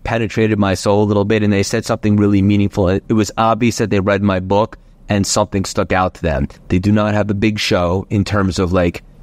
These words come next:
viewership and downloads, but I said yes because the person put in the effort, and I can tell that they did the legwork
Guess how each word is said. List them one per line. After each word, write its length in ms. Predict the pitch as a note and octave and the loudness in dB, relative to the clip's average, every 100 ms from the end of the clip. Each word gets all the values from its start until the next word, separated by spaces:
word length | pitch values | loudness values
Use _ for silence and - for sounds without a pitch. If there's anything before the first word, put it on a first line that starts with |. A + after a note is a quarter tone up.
| - | -4
viewership 680 | F#2+ G#2 G2 F#2 - F#2 | 2 4 4 2 0 -2
and 140 | F#2 F2 | 0 0
downloads, 460 | F2+ F2 F#2+ G2 - | 0 0 0 -2 0
but 120 | G#2 | 0
I 40 | |
said 220 | G#2 A#2 A#2 | 0 0 0
yes 460 | D#3 - - - - - - - | -2 -4 -10 -12 -16 -20 -20 -4
because 300 | F#2+ A#2 G2+ | -2 0 -2
the 80 | G#2+ | -2
person 420 | - G#2+ - G#2+ | 0 0 0 -2
put 200 | - A2 | 0 0
in 120 | G#2 | 2
the 160 | G2+ G2+ | 4 2
effort, 300 | F#2+ G#2 G#2+ | 2 0 -2
and 160 | G2 F#2+ | 0 0
I 100 | F#2+ | 0
can 240 | - F2+ | 0 -2
tell 260 | - B2 A2 | -2 -2 -2
that 160 | F#2+ F#2 | -2 0
they 160 | F#2 | 0
did 200 | F2+ F#2+ | 2 0
the 100 | F2+ | 0
legwork 480 | F#2 F#2 F2+ F#2 - | 0 0 0 -2 -2